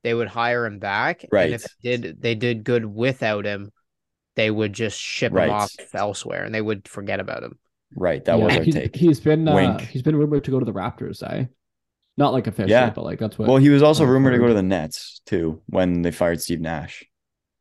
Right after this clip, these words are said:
Speaker 1: Yeah.
Speaker 3: True.
Speaker 1: Good thing they got,
Speaker 2: So.
Speaker 1: uh, what's his name? Jacques Vaughn?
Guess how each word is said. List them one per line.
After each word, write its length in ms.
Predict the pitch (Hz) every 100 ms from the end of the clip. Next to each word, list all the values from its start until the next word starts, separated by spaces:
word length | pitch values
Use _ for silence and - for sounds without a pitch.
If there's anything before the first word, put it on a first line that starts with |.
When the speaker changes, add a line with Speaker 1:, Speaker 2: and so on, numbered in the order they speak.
| _
Speaker 1:
Yeah. 220 | - -
Speaker 3:
True. 260 | - - - _ _ _ _ _ _ _ - -
Speaker 1:
Good 140 | 139
thing 140 | 160 156
they 100 | 123
got, 400 | 120 117 85 98
Speaker 2:
So. 120 | 113
Speaker 1:
uh, 360 | 104 101 98 -
what's 220 | 123 123
his 140 | 143
name? 320 | 147 156 165 - - -
Jacques 440 | 117 120 113 127
Vaughn? 480 | - 104 110 131 151